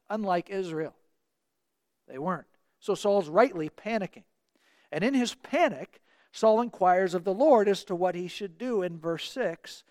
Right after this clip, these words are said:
but we're told the, the Lord has no answer for him. There's no response for Saul from the Lord. And, and we know why the Lord doesn't answer Saul. The Lord's rejected Saul because Saul has continually rejected the word of the Lord.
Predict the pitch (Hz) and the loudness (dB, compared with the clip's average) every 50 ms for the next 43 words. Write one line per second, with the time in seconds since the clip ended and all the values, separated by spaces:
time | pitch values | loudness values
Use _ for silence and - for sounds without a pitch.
0 | _ _ _ _ _ _ - - - 165 170 165 - - 254 262 202 185 185 196 | _ _ _ _ _ _ -14 -10 -8 -6 -6 -6 0 4 4 6 6 4 4 2
1 | 202 202 _ _ _ _ _ _ _ _ - - 156 165 165 170 160 160 196 214 | 0 -2 _ _ _ _ _ _ _ _ -12 -12 -12 -12 -10 -8 -4 0 0 0
2 | 185 170 165 165 156 156 180 208 202 180 170 170 160 - - 117 _ - 64 - | 0 0 -2 -4 -4 -4 -6 -6 -6 -6 -10 -12 -14 -16 -20 -20 _ -20 -20 -20
3 | _ _ _ _ _ _ _ _ _ _ _ _ _ _ _ _ _ - 127 120 | _ _ _ _ _ _ _ _ _ _ _ _ _ _ _ _ _ -20 -20 -14
4 | 135 165 185 202 185 - - - 196 151 117 107 - - - 143 120 - - 139 | -6 -4 -2 -2 -2 -4 -6 -6 -6 -6 -6 -10 -16 -20 -20 -18 -16 -12 -10 -10
5 | 127 117 - 139 139 139 139 147 160 165 147 117 101 - _ _ _ _ _ _ | -10 -12 -16 -16 -14 -10 -4 0 2 2 2 0 -2 -8 _ _ _ _ _ _
6 | _ _ - 165 180 180 175 175 185 208 214 196 202 233 269 262 240 196 190 190 | _ _ -14 -12 -8 -6 -6 -4 0 2 4 6 8 8 8 8 6 4 2 0
7 | 175 160 202 180 156 165 165 160 151 - 160 143 - - 151 175 220 196 180 185 | -2 -2 -4 -6 -4 -6 -8 -8 -8 -8 -10 -10 -6 -2 -2 0 0 0 0 -2
8 | 196 185 147 147 147 131 165 214 220 - 196 156 - - 156 147 160 180 190 180 | -2 -4 -4 -8 -6 0 0 0 0 0 -8 -12 -10 -6 -2 0 0 0 -2 -4
9 | - 180 165 - - 185 180 165 170 - - 190 175 - 170 175 170 175 175 175 | -4 -6 -8 -4 -2 -2 0 -2 -4 -8 -10 -18 -12 -12 -10 -10 -8 -6 -6 -4
10 | 170 170 170 160 170 156 - 175 151 160 151 160 156 139 127 143 143 160 202 190 | -4 -6 -4 -4 -4 -4 -6 -10 -10 -8 -6 -6 -6 -6 -8 -8 -2 2 2 2
11 | 151 - | 2 0